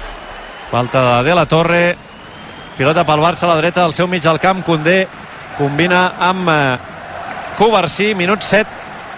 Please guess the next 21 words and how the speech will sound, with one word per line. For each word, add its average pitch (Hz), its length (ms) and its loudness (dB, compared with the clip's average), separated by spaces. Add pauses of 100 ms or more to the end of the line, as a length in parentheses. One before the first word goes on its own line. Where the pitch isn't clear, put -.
(280)
de 147 100 4
la 143 420 4
segona 165 340 0
part. 196 200 2
Empat 180 280 0
a 190 60 4
un 214 100 2
al 214 80 0
marcador. 165 360 2
S'ha 151 100 -2
avançat 156 280 0
el 156 100 2
Barça 170 200 2
amb 165 100 -4
un 170 80 -2
gol 175 160 4
de 160 220 4
Lewandowski. 190 680 0 (680)
Ha 107 120 0
empatat 135 400 2
Aspas. 156 600 0